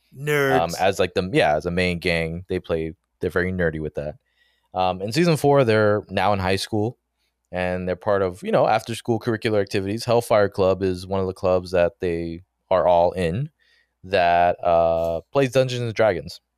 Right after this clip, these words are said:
Speaker 2: The only one that's not in it, well, he's even in it. I would say Lucas, but he's also in basketball.
Speaker 1: Yeah.
Speaker 2: Everything plays a lot into each other as a, as the show goes on. So Hellfire Club is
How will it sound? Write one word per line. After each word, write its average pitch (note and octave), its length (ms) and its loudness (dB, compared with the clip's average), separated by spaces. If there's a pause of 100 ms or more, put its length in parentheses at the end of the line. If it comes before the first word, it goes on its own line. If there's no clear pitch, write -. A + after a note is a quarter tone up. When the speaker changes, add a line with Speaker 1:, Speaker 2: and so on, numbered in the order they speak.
Speaker 2:
The B2 80 2
only G3 120 4
one E3+ 80 6
that's C3 140 0
not C#3+ 180 4
in A2 140 2
it, G#2+ 100 -2
well, A#2 160 4
he's B2 220 -4
even D2 180 -10
in D#2+ 120 -10
it. E2+ 140 -12 (240)
I F2+ 60 -8
would F#2 100 -4
say F#2+ 100 -4
Lucas, E2+ 380 -6
but F#2 120 -6
he's F#2+ 140 -6
also F2+ 260 0
in E2+ 100 -6
basketball. D#2+ 500 -4 (420)
Speaker 1:
Yeah. B2+ 460 -8 (220)
Speaker 2:
Everything D3 320 0
plays A#2 280 2
a G#2 60 4
lot F#2+ 360 2 (500)
into G2 280 -2
each F#2 140 -4
other F2+ 240 4
as E2+ 180 2
a, F2 200 -2
as F2+ 120 -2
the F2 60 -8
show F#2 180 -2
goes D#2+ 200 -4
on. D#2 200 -8 (800)
So A#2+ 240 2
Hellfire D#3 420 4
Club A#2 460 2
is G2+ 640 0